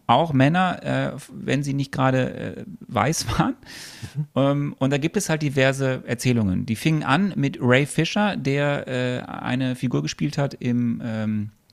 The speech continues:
Speaker 1: im, im, in einem D-C-Kosmos, nämlich in der Justice League-Verfilmung, die
Speaker 2: Ja.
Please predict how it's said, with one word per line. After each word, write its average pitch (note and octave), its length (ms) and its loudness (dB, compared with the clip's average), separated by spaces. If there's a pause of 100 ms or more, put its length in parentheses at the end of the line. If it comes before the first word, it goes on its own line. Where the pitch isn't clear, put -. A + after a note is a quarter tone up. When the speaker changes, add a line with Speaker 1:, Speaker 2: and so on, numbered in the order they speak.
(380)
Speaker 1:
im, G#2 240 8
im, - 180 -6
in A2 120 2
einem G#2+ 180 4
D-C-Kosmos, A#2+ 680 0
nämlich A2 220 0
in A2 100 -2
der G2 200 0
Justice - 400 -2
League-Verfilmung, G#2 680 -2
die G#2+ 220 -4
Speaker 2:
Ja. C3 240 2